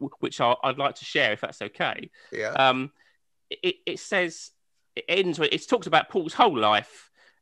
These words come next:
Speaker 1: and then at the end, they go to somebody that says, "Paul McCartney will go down in musical history. I wish you'd stop and give the rest of us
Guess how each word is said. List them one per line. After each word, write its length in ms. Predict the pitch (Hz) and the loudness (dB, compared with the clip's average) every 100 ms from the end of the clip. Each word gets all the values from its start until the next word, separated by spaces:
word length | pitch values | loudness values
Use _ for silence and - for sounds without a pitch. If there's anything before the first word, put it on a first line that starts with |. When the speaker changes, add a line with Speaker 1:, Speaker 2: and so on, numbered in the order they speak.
| - | -4
Speaker 1:
and 80 | 131 | 0
then 100 | 139 | 0
at 80 | |
the 140 | 143 160 | 2 2
end, 420 | 135 117 120 - _ _ _ _ _ _ _ _ - | 2 0 -6 -12 _ _ _ _ _ _ _ _ -6
they 120 | 143 | -4
go 240 | 143 170 165 | 0 2 2
to 160 | 160 | -2
somebody 480 | 139 160 143 139 135 | -6 -2 -2 -2 -6
that 140 | 123 - | -6 -8
says, 480 | - 127 127 - - _ _ _ _ - - _ _ _ _ _ _ _ _ _ _ _ | -2 -2 -2 -10 -20 _ _ _ _ -20 -20 _ _ _ _ _ _ _ _ _ _ _
"Paul 140 | 254 220 | 8 8
McCartney 420 | 190 190 156 151 | 8 8 6 6
will 80 | 160 | 6
go 180 | 143 | 8
down 300 | 135 151 147 | 8 8 6
in 140 | 147 139 | 6 6
musical 420 | 190 190 - 156 | 4 4 2 4
history. 560 | 131 - - 98 90 95 | 4 0 -2 -2 -4 -2
I 80 | 107 | 0
wish 240 | 139 175 | 0 0
you'd 100 | 135 | -2
stop 320 | - - - - | -2 -2 -2 -2
and 100 | 110 | -2
give 200 | 127 123 | -2 0
the 80 | |
rest 240 | 117 135 - | 2 2 2
of 80 | |
us 100 | 117 | -6